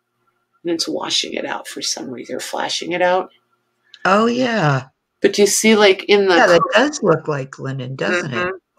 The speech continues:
Speaker 1: It really does. And it feels like it, too.
Speaker 2: <clears throat>
Speaker 1: It's just really, really nice.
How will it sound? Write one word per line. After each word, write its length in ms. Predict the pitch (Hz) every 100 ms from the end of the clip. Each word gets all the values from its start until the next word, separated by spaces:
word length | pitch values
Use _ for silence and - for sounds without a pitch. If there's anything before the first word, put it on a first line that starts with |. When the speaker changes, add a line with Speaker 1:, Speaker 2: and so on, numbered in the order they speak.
| -
Speaker 1:
It 140 | 190
really 280 | 208 202 175
does. 380 | 165 165 139 135
And 160 | 180 175
it 100 | -
feels 520 | - 190 202 185 -
like 240 | 151 147
it, 140 | - -
too. 420 | - 170 135 - _ _ _ _ - 208 214
Speaker 2:
<clears throat> 440 | 214 156 113 90 _ _ _
Speaker 1:
It's 120 | - -
just 200 | 214 185
really, 600 | 165 160 175 190 170 156
really 320 | 147 151 147
nice. 600 | 135 131 127 - - -